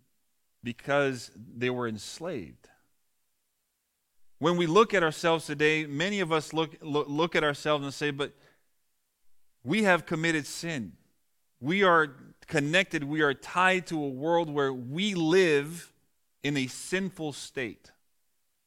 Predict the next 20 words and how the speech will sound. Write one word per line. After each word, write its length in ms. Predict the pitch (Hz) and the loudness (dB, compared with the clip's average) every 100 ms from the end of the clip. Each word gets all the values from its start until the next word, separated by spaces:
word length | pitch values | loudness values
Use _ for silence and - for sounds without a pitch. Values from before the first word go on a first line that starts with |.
| _ _ _ _ _ _ _ _ - | _ _ _ _ _ _ _ _ -10
There 220 | 120 151 | -2 0
is 140 | 147 135 | 0 -2
none 340 | 143 170 226 | 0 2 2
of 120 | 185 | 0
us 120 | 185 | -2
here 440 | - - 143 123 123 117 | -6 -6 -2 -2 -4 -10
who 200 | - 147 - | -8 -8 -4
is 180 | 127 120 | -6 -6
perfect. 640 | _ 107 95 - - - _ _ _ _ _ _ _ _ _ _ _ - - - 113 | _ -14 -14 -16 -20 -20 _ _ _ _ _ _ _ _ _ _ _ -20 -20 -18 -12
Amen. 600 | 110 110 110 101 101 95 _ _ _ _ _ _ _ _ _ _ _ _ _ _ _ _ _ - - _ _ _ _ _ _ _ _ _ _ | -10 -6 -6 -8 -12 -18 _ _ _ _ _ _ _ _ _ _ _ _ _ _ _ _ _ -20 -20 _ _ _ _ _ _ _ _ _ _
That 180 | - 98 | -14 -14
was 160 | 101 104 | -14 -16
your 80 | 107 | -16
cue. 220 | - - _ _ _ _ _ _ _ _ _ _ _ _ _ _ _ _ - | -16 -20 _ _ _ _ _ _ _ _ _ _ _ _ _ _ _ _ -2
None 240 | 160 269 | 4 6
of 140 | 277 214 | 6 4
us 140 | 185 | 0
here 180 | 190 185 | 0 2
are 160 | 156 | 2
perfect. 680 | 147 - 185 - 101 - - | 0 0 -2 -2 -10 -10 -20